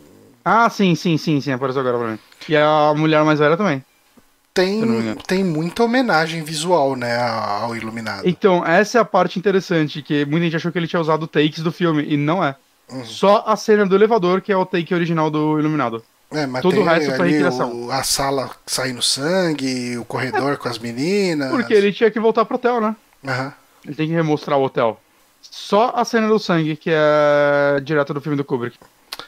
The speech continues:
Speaker 2: Ah, cara, eu vou te falar aqui que me pareceu interessante, viu?
Speaker 1: Cara, eu, eu, eu tô bem curioso pra saber o que vai ser, porque esse,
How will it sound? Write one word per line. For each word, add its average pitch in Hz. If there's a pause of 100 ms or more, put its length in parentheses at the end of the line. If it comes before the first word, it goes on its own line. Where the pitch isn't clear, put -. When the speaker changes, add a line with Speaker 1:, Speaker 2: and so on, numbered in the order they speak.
(300)
Speaker 2:
Ah, 240
cara, 156 (580)
eu 160
vou 202
te -
falar 175
aqui 175
que 311 (100)
me 247
pareceu 208
interessante, 208
viu? 143 (800)
Speaker 1:
Cara, 330
eu, 269 (220)
eu, 214 (460)
eu 190 (140)
tô 262
bem 214
curioso 165
pra 147
saber 139
o -
que -
vai 139
ser, 123
porque 143 (640)
esse, 233